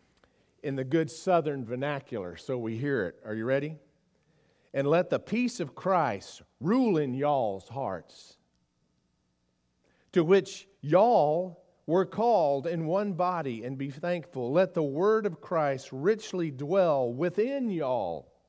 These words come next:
with all wisdom, teaching and admonishing one another with psalms and hymns and spiritual songs, singing with thankfulness in y'all's hearts,"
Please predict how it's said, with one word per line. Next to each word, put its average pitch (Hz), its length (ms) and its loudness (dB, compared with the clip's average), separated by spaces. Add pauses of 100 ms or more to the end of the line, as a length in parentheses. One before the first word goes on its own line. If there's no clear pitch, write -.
(1600)
with 147 180 0
all 220 480 4
wisdom, 208 600 2
teaching 247 680 -4
and 170 180 0
admonishing 185 880 -2
one 190 160 0
another 180 380 -2
with 139 180 -4
psalms 190 600 -2
and 143 120 -6
hymns 175 460 -6
and 127 140 -8
spiritual 175 580 -4
songs, 160 480 -4
singing 247 460 -4
with 208 140 -4
thankfulness 175 640 -4 (360)
in 196 240 4
y'all's 214 760 8
hearts," 156 580 4